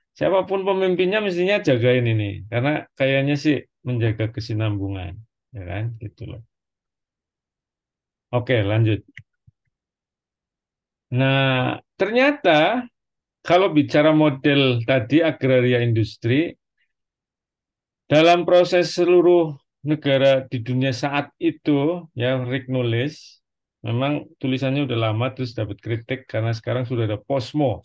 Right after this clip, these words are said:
Kan modernisasi, ya, terus sekarang postmodern gitu.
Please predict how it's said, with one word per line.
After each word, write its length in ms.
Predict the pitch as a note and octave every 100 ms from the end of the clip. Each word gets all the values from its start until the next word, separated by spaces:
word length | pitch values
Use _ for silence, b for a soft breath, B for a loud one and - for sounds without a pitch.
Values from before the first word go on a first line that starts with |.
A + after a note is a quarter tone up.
| _ _ _ _ _ _ _ _ b b _ _ _
Kan 160 | B2+ D3
modernisasi, 960 | D3 C3 A2 G#2+ G2 C#3+ D3 A#2 - -
ya, 240 | A2+ G#2+ A#2+ A2+
terus 160 | A#2+
sekarang 400 | - A#2+ C3 C3
postmodern 1040 | - D#3 - - C3+ A#2+ A#2+ C#3 B2 G2 F#2
gitu. 400 | - G2+ - -